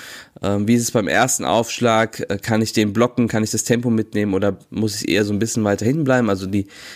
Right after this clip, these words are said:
die Return-Position ist so das Erste, was du auf jeden Fall in den ersten ein bis zwei Aufschlagspielen herausfinden solltest, also ein, ersten ein bis zwei Aufschlagspielen deines Gegners herausfinden solltest.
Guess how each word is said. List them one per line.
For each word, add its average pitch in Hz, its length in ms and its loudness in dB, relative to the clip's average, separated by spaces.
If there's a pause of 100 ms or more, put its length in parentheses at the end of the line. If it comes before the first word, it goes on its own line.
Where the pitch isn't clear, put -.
(140)
die 110 80 2
Return-Position 120 1000 2 (280)
ist - 140 -4
so 120 80 2
das 104 200 -2
Erste, 127 480 0
was 120 160 0
du - 100 0
auf - 120 -4
jeden 135 180 2
Fall 127 180 0
in 107 80 -2
den 65 100 -4
ersten 113 340 -2
ein 120 320 0
bis 120 260 0
zwei 117 280 0
Aufschlagspielen 113 640 -2
herausfinden 120 680 0
solltest, 117 380 2
also 92 260 0 (140)
ein, 104 240 2
ersten 104 240 0
ein 98 100 2
bis 98 120 -4
zwei 101 120 0
Aufschlagspielen 98 460 -2
deines 90 240 -2
Gegners 117 380 0 (500)
herausfinden 117 720 2
solltest. 113 680 2